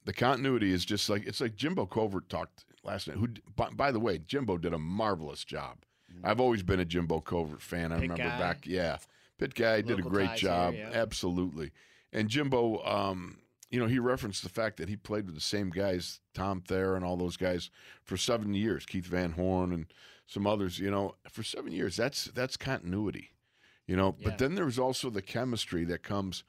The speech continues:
Speaker 1: through that continuity of, of, uh, blood, sweat, and tears.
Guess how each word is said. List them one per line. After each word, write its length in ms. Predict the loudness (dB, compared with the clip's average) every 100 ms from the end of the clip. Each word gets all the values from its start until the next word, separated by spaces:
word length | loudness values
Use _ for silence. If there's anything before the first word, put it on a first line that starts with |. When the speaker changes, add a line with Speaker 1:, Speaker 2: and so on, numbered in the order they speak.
| -18 -20 -20 _
Speaker 1:
through 440 | -10 -4 0 2 4
that 340 | 4 4 0 _ _ _
continuity 840 | -2 0 0 0 2 2 4 2 2
of, 320 | -2 -4 -8 -8
of, 300 | -2 -2 -2 -4
uh, 140 | -4 -4 -14 _ _ _ -2
blood, 240 | 0 0
sweat, 300 | -2 -4 -4
and 120 | -4
tears. 540 | -2 0 0 -4 -12